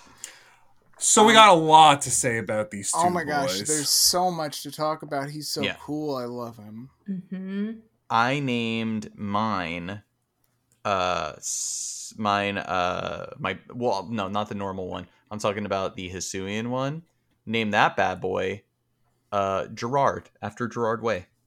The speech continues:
Speaker 1: Nice.
Speaker 4: That's so
Speaker 2: Nice.
Speaker 4: cool.
Speaker 1: And what was your Charmander again? Your iconic Charmander?
Speaker 3: Sarge.
Speaker 1: Yeah.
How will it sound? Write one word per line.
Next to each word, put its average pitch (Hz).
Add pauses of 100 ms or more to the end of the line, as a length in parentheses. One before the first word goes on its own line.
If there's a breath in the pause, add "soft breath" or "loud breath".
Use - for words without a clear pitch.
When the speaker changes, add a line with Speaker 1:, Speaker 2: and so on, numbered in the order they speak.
(420)
Speaker 1:
Nice. - (180)
Speaker 4:
That's 202
so 196
Speaker 2:
Nice. 180
Speaker 4:
cool. 175 (320)
Speaker 1:
And 143
what 170
was 240
your - (160)
Charmander 208
again? 208 (260)
Your 120
iconic 131
Charmander? 131 (720)
Speaker 3:
Sarge. 117 (360)
Speaker 1:
Yeah. 90